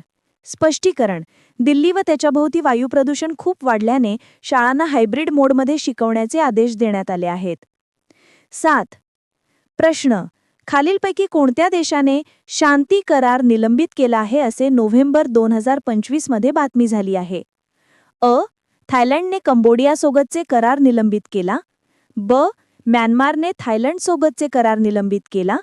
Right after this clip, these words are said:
क, व्हिएतनामने लाओसमध्ये करार निलंबित केला, ड, भारताने नेपाळसोबतचे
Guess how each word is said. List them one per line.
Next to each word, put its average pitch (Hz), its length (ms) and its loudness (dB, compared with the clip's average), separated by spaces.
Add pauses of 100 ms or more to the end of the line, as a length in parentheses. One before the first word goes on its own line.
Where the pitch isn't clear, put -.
(680)
क, 349 40 -2 (600)
व्हिएतनामने 349 760 0
लाओसमध्ये 320 640 0
करार 262 300 2
निलंबित 214 420 2 (120)
केला, 185 260 -4 (560)
ड, 208 180 0 (540)
भारताने 320 560 0
नेपाळसोबतचे 294 880 0